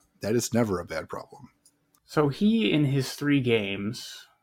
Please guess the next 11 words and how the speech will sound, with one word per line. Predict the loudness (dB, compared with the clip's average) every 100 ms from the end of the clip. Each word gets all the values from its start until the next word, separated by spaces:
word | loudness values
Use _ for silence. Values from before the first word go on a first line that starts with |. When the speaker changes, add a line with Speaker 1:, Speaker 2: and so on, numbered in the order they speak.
| _ _ _ _ _ _ _ _ _ _ _ _ _ _ _
Speaker 1:
He, | -6 -6 -6
uh, | -6
walked | -4 2 2 2
three | 0 0 2
times, | 2 2 0
struck | 2 2 2
out | -4
three | -2 -2
times, | -2 -2 -2 -4 -6 -8 -16 _ _ _ -4
um, | 0 2 2
had | 4 6 6 4 4 2 -2